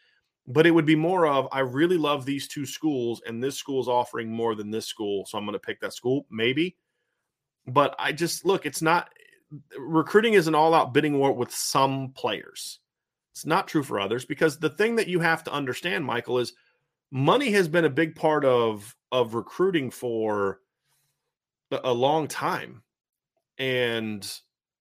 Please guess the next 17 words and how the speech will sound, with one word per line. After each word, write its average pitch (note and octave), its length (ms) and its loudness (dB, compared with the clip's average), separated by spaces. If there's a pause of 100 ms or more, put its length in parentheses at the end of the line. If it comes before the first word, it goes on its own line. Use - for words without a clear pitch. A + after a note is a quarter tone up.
(540)
it's, - 240 -6
there's D3 240 0
always F#3+ 260 2
been C#3 140 -2
kids C3+ 260 0
who C#3 160 0
are B2+ 60 4
just C3 240 -4
gonna C3 160 -2
go B2 180 2
where C3 160 0
they're B2+ 120 -2
gonna C#3 120 -6
get C#3 140 -4
the D#3 80 -8
most D#3 240 -2
money. E3+ 340 -2